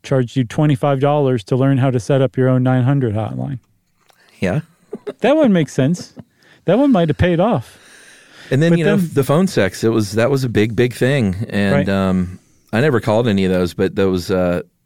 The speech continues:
Speaker 2: in the, in the Robert Altman movie Shortcuts, you know, Jennifer Jason Leigh was a phone sex operator. And
Speaker 1: Oh, yeah, that's right.
Speaker 2: there's some very funny scenes of her, like, with a baby in one arm and a cigarette and, like,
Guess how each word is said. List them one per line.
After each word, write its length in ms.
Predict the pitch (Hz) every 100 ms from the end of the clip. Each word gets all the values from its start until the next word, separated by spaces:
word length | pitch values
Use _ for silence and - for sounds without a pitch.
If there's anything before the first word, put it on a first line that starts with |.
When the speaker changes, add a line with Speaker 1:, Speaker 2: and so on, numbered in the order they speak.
| _ - -
Speaker 2:
in 160 | 98
the, 160 | 95 95
in 80 | 90
the 80 |
Robert 300 | 90 98 98
Altman 260 | 92 98 92
movie 200 | 90 87
Shortcuts, 580 | - 92 82 87 - -
you 80 | 87
know, 80 | 85
Jennifer 300 | 92 87 90
Jason 340 | 87 85 90
Leigh 100 | 90
was 140 | 87
a 60 | 87
phone 200 | 90 87
sex 240 | 85 85
operator. 520 | 90 85 90 85 87 85
And 140 | 170
Speaker 1:
Oh, 40 | 170
yeah, 160 | 165
that's 220 | 151 127 156
right. 160 | 139 - _
Speaker 2:
there's 160 | 90 82 -
some 140 | -
very 200 | 85 85 85
funny 240 | 87 85
scenes 280 | - 85 85
of 120 | 85
her, 200 | 90 85
like, 300 | 85 82 - _ _ _
with 140 | - 82
a 60 |
baby 280 | 82 87 85
in 140 | 85 87
one 140 | 87
arm 320 | 85 85 85
and 120 | 85 82
a 40 |
cigarette 480 | - 82 85 85 85
and, 100 | 85
like, 180 | 82